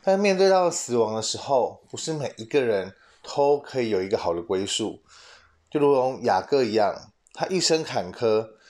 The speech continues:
在年少的时候，他与他的兄弟来去竞争，然后背井他乡，然后经历了丧妻之痛，再经历了丧子之伤。在很多的时候，如今他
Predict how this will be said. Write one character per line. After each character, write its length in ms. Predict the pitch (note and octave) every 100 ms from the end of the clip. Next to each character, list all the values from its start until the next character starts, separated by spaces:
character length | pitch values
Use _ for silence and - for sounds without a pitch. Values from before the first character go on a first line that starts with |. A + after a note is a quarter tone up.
| _ _ _
在 140 | - A3
年 180 | F#3 E3+
少 220 | F#3+ F3
的 60 | D3+
时 160 | C#3+
候， 440 | C#3 D#3 B2 F#2+ G2
他 180 | B2 C#3
与 380 | B2+ G2+ E2+ _
他 140 | C3
的 180 | C3+ B2
兄 300 | - C#3+ C#3
弟 380 | C#3 C#3 G2+ - _ _ _
来 180 | - G2+
去 400 | G#2 - A#2+ - - -
竞 260 | F#3 C#3
争， 460 | A#2 C3 B2 B2+ - _ -
然 140 | G#2
后 80 | A#2 - -
背 160 | D3 C3
井 160 | G2
他 200 | A2 A2
乡， 440 | A2 A#2 G#2 G#2+ - - - -
然 120 | C3
后 60 | C#3+
经 200 | E3 E3+
历 60 |
了 120 | D#3+ C#3
丧 320 | - D#3+ C#3+
妻 240 | - D3+
之 140 | C#3+ D3
痛， 400 | F3 D3+ G2 _ _ _
再 140 | - C#3+
经 180 | C3+ C#3
历 40 |
了 100 | C3
丧 260 | A#2+ D#3 C3
子 160 | F#2+ F2
之 140 | B2+
伤。 420 | - C#3+ C3+ D3 - - _ _ _ _ _ _
在 140 | A#3+
很 220 | G3 D#3
多 220 | C#3+ G3 G3
的 40 |
时 160 | - D3
候， 260 | E3+ D3+
如 160 | C#3 D3+
今 220 | F#3+ G3+
他 400 | F#3+ F#3 F#3+ -